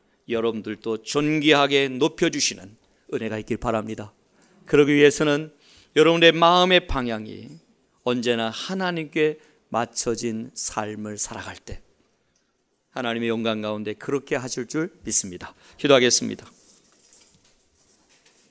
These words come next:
우리의 삶을 인도하시는 하나님, 오늘 우리는 우리의 마음의 방향이 무엇을, 누구를 향해 있는지 점검해 봅니다. 바라기는 우리의 온 마음의 방향이 하나님께 향해 있기를 원합니다.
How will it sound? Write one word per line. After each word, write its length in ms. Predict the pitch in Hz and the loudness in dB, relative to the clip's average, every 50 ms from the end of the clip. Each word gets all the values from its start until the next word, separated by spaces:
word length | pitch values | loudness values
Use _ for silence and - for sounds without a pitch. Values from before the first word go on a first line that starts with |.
| _ _ _ _ - _ _ _ _ - - _ _ _ _ _ - | _ _ _ _ -20 _ _ _ _ -20 -20 _ _ _ _ _ 0
우리의 320 | 151 151 170 185 185 190 175 | 4 6 8 10 10 10 10
삶을 440 | 175 - 185 170 175 180 175 170 165 | 8 8 8 8 8 8 6 6 6
인도하시는 640 | 170 165 175 165 156 156 - 160 156 143 139 127 | 4 6 6 6 6 6 6 4 2 2 0 0
하나님, 420 | 117 - 131 120 117 127 120 107 101 - _ _ _ _ _ _ _ - - - _ | -2 -2 -2 0 0 0 -2 -4 -6 -10 _ _ _ _ _ _ _ -20 -20 -12 _
오늘 300 | - 156 165 175 175 175 | 4 6 8 8 8 8
우리는 420 | - 202 160 175 180 170 175 175 175 - | 8 8 8 8 8 8 6 6 4 4
우리의 320 | 190 165 185 180 175 175 | 6 8 8 8 8 8
마음의 380 | 170 165 170 175 175 175 180 175 | 8 8 6 6 8 6 6 6
방향이 420 | - 175 170 170 165 165 170 170 | 6 4 4 6 6 6 4 4
무엇을, 600 | 143 143 156 180 196 196 190 - - 190 175 139 139 | 2 4 8 8 10 10 10 8 8 6 6 6 4
누구를 400 | 160 220 190 226 214 220 220 170 | 2 4 6 6 6 6 6 6
향해 200 | 190 190 185 180 | 6 6 6 6
있는지 540 | 165 156 151 143 123 143 151 139 139 - - - _ - | 6 6 2 2 4 4 4 4 4 0 -6 -20 _ -2
점검해 440 | - 147 139 135 120 120 117 127 127 | 0 0 2 4 4 4 4 4 2
봅니다. 380 | 127 113 101 98 98 - - - _ _ _ _ - - _ _ _ _ _ | 0 -2 -4 -6 -8 -10 -14 -18 _ _ _ _ -20 -20 _ _ _ _ _
바라기는 540 | - - 170 165 160 156 165 160 165 165 170 | 2 6 6 8 8 8 6 6 4 4 4
우리의 420 | 180 156 175 180 180 175 185 180 - | 4 4 6 8 8 8 8 8 6
온 260 | 190 175 175 190 190 | 8 8 8 8 8
마음의 360 | 185 185 180 185 180 185 185 | 8 8 8 8 8 6 6
방향이 540 | 180 - 185 185 185 180 180 202 202 190 202 - - - _ - | 6 6 4 6 6 6 8 8 6 6 4 0 -8 -20 _ -4
하나님께 680 | - - 214 233 226 220 220 214 202 208 202 196 175 | 0 4 6 8 8 8 8 6 6 6 6 8 8
향해 280 | 156 180 185 175 170 170 | 8 6 6 6 4 6
있기를 640 | - 175 - - - 151 143 143 160 175 - - - - | 4 2 2 4 4 4 6 6 6 4 2 -2 -4 -2
원합니다. 500 | 127 131 123 117 110 110 104 95 - | 0 2 2 2 0 0 -2 -6 -8